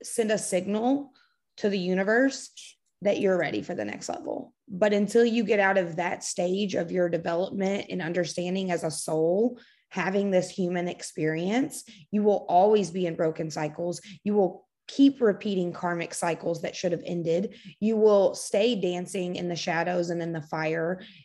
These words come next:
just letting it consume you rather than letting it empower you. And the fire is supposed to light your way.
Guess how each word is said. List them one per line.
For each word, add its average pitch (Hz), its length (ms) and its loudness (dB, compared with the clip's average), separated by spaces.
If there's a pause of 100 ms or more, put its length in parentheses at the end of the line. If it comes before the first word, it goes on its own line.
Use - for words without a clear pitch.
(100)
just 208 320 2
letting 190 260 4
it 190 160 -4
consume 202 560 -2
you 165 420 -2 (300)
rather 185 340 4
than 180 220 0
letting 175 320 -2
it 165 240 -6
empower 165 520 -2
you. 160 400 -4
And 170 300 -4 (320)
the 214 80 2
fire 277 460 4
is 208 80 4
supposed 202 300 -2
to 190 100 -2
light 175 440 -2
your 175 600 0
way. 160 580 -4